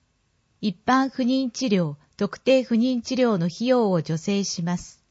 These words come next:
対象の人はご利用ください。対象、次の一から四をすべて満たす人。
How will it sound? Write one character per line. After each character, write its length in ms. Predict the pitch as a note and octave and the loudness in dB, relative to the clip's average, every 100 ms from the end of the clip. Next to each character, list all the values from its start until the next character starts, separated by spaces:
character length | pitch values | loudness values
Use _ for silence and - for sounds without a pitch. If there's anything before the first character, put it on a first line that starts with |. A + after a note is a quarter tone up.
| _ _ _ _ _ _ _ _ - | _ _ _ _ _ _ _ _ -2
対 200 | A#3 B3 | 0 0
象 280 | B3+ B3 | 0 0
の 100 | A#3 | 0
人 220 | A#3+ - A3 | -2 -2 -2
は 140 | E3+ | -2
ご 160 | - E3+ | -2 0
利 100 | G3+ | 2
用 180 | A#3 | 0
く 120 | A3+ G#3+ | -2 -4
だ 120 | G#3+ | -4
さ 260 | - G#3+ | -4 -4
い。 120 | E3+ C#3+ _ _ _ _ _ _ _ _ _ _ _ _ _ _ | -4 -8 _ _ _ _ _ _ _ _ _ _ _ _ _ _
対 240 | G#3+ A3+ | -2 0
象、 460 | G#3+ A3+ G#3 F#3+ G3 _ _ _ _ | -2 -2 0 -2 -6 _ _ _ _
次 300 | - B3 A#3 | -6 -4 0
の 220 | A3+ F#3 - | 0 0 -2
一 280 | E3 - - | -6 -6 -2
か 180 | C4+ | 2
ら 100 | B3 | 2
四 340 | F3+ G3+ A#3 F#3+ | 2 2 2 0
を 120 | E3 | -4
す 180 | - - | -4 -2
べ 120 | B3+ | 0
て 120 | G#3 | 0
満 160 | E3 D#3+ | -2 -2
た 140 | G#3+ | -4
す 160 | - E3 | -4 -8
人。 400 | - - D#3+ | -8 -10 -10